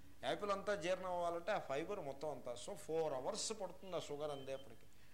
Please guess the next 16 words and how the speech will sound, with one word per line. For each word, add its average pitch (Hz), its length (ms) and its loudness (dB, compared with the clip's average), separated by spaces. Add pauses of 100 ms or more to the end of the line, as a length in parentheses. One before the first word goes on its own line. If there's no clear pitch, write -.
(120)
ఈ - 0 -
గులాబ్ 170 380 4
జామున్ 202 260 2
హాఫ్ 160 300 2
అన్ 185 80 -4
అవర్లో 180 300 0
మొత్తం 180 280 0
అంతా 190 240 2
వెళ్ళి 185 200 2
బ్లడ్లోనే 165 500 2
కూర్చుంటుంది, 139 580 -8
వెళ్ళి 107 180 -8
మొత్తం 117 300 -6
షుగర్ 127 260 -8
అంతా 120 220 -10
వెళ్ళి 107 240 -10